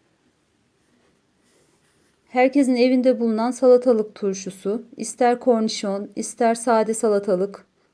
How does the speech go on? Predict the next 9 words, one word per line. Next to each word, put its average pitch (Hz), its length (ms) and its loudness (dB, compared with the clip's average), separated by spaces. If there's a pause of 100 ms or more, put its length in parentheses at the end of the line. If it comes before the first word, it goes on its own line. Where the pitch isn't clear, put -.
fark 269 300 0
etmez. 233 480 -4
Ben 247 180 -2
evimde 247 420 2
bulunan 220 280 -2
salatalıkları 233 840 2 (180)
minik 240 260 -4
minik 220 300 -4
doğradım. 220 500 2